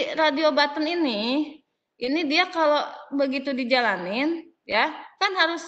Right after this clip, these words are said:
kepilih salah satu, bukan dua-duanya kan? Kepilih salah satu, misalkan persegi panjang, baru kita mau hitung luas, muncul dia di J label empat luasnya kan gitu kan? Nah,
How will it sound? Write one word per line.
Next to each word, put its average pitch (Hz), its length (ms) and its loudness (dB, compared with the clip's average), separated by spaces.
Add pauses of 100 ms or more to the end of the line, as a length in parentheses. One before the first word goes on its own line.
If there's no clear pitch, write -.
(160)
kepilih 311 320 -4
salah 302 240 0
satu, 254 720 -4 (240)
bukan 262 320 0
dua-duanya 247 480 2
kan? 269 240 2 (560)
Kepilih 262 320 0
salah 262 240 -2
satu, 277 240 -2
misalkan 254 560 0
persegi 233 320 -6
panjang, 240 480 2 (160)
baru 247 220 -2
kita 294 180 -4
mau 277 160 -2
hitung 262 240 -4
luas, 233 320 0
muncul 240 400 -4
dia 233 160 -2
di 214 160 -10
J 208 160 -4
label 208 320 -6
empat 190 320 -8 (320)
luasnya 202 400 -10
kan 226 160 -6
gitu 214 160 -6
kan? 302 320 0 (320)
Nah, 214 320 -2